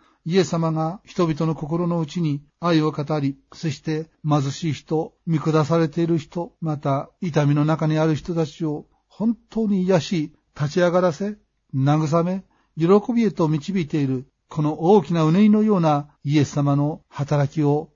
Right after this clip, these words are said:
彼らは嫉妬するとともに、このままいたらば自分たちの存在が危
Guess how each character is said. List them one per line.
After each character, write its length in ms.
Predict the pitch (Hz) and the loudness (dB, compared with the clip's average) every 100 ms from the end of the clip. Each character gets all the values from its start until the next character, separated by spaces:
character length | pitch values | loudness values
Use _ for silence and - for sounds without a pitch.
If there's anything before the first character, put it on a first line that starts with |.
| _ | _
彼 220 | - 139 | -4 -2
ら 140 | 127 131 | 0 -2
は 260 | 135 135 _ _ - | -4 -8 _ _ -10
嫉 260 | - - | -10 -2
妬 120 | 226 | -2
す 100 | - | 2
る 100 | 165 | 0
と 120 | 151 156 | 0 0
と 100 | 147 | 2
も 120 | 139 | 2
に、 160 | 131 - _ _ - | 0 -6 _ _ -8
こ 140 | - | 0
の 80 | 151 | 2
ま 120 | 147 | 4
ま 280 | 151 156 165 _ | 4 2 -2 _
い 100 | 170 | -6
た 100 | 165 | -4
ら 120 | 147 | -2
ば 160 | 143 143 | -2 -6
自 180 | 135 156 | -4 -2
分 160 | 170 | 0
た 140 | 160 156 | 0 -2
ち 100 | 156 | -2
の 120 | 156 | -2
存 200 | 170 170 | -2 -2
在 220 | 170 160 | 0 0
が 240 | 151 160 | 0 -4
危 80 | - | -4